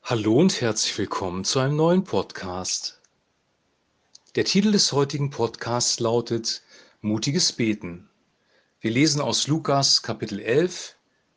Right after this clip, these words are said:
die Verse fünf bis zehn. Dann sagte Jesus zu seinen Jüngern: „Stellt euch vor, einer von euch hat einen Freund. Mitten in der Nacht geht er zu ihm und sagt:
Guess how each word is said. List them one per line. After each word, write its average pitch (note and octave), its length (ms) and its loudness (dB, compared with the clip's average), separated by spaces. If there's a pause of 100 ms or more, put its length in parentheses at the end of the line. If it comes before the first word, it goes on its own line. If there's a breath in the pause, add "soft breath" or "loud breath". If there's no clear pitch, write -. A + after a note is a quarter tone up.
(240)
die G#2 80 -6
Verse G2 320 -2
fünf A2 540 -4
bis - 260 0
zehn. F2 440 -4 (2500)
Dann E3+ 180 4
sagte F3 380 0
Jesus A#2+ 440 2
zu C3 80 -2
seinen B2 280 0
Jüngern: F2 580 -4 (380)
„Stellt - 340 0
euch A2+ 220 -2
vor, A2 480 -2 (400 loud breath)
einer A#2+ 260 2
von E3+ 180 -2
euch C3+ 240 -2
hat C3+ 120 -2
einen C#3+ 200 0
Freund. F2+ 640 -6 (1400 soft breath)
Mitten C3+ 260 0
in A#2+ 60 2
der G#2+ 100 2
Nacht G2+ 340 0
geht B2+ 160 -2
er G#2+ 80 2
zu - 220 -2
ihm C3 240 0
und C#3 80 0
sagt: G#2 500 -2